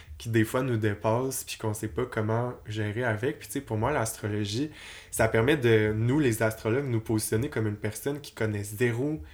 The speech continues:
notre client ou notre patient, peu importe, puis venir le valider dans toutes ses expériences en lui disant, « Hey, tu sais, si je te connais pas puis que je te dis tout ça à propos de toi, c'est une méchante belle opportunité de,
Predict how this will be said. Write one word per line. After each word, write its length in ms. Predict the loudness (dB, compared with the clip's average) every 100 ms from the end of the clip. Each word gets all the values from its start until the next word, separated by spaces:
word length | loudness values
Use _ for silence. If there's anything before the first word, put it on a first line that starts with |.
| -14 -4
notre 180 | -4 -2
client 380 | -2 2 2 2
ou 60 |
notre 200 | 0 -2
patient, 360 | -6 -6 -4 -4
peu 140 | -2
importe, 440 | -2 0 0 -2 -6 -18 -20 -6
puis 200 | 0 0
venir 240 | 2 2 4
le 100 | 4
valider 480 | 4 2 2 0 0
dans 160 | 0
toutes 180 | -2 -2
ses 180 | -2 -2
expériences 480 | -2 0 0 -2 -2
en 120 | -4
lui 120 | -4
disant, « 280 | -4 -2 -2 -4
Hey, 260 | -4 -4
tu 180 | -6 -6
sais, 0 |
si 160 | -6 -6
je 80 | -2
te 60 | -2
connais 260 | 0 -2
pas 160 | -2 -4
puis 160 | -6
que 100 | -6
je 120 | -6 -4
te 60 |
dis 200 | -6 -6
tout 120 | -6 -6
ça 200 | -4 -4
à 20 |
propos 300 | -4 -4 -4
de 40 | -4
toi, 140 | -4
c'est 160 | -4 -4
une 120 | -2
méchante 500 | 0 0 0 -2 0
belle 180 | -2 -2
opportunité 640 | -2 -4 -4 -6 -4 -4
de, 200 | 0 0